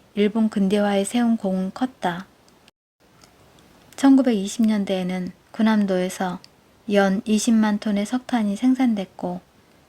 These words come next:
천구백사십일 년에는 무려 사십일만 톤을 캐냈다.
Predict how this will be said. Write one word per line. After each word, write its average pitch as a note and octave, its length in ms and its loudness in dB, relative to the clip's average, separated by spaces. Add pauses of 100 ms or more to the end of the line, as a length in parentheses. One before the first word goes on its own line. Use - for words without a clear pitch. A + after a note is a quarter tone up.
(180)
천구백사십일 A3+ 960 0
년에는 F3+ 520 -4 (360)
무려 G3+ 300 -2
사십일만 G3+ 800 0
톤을 G3 260 -2
캐냈다. B3+ 640 0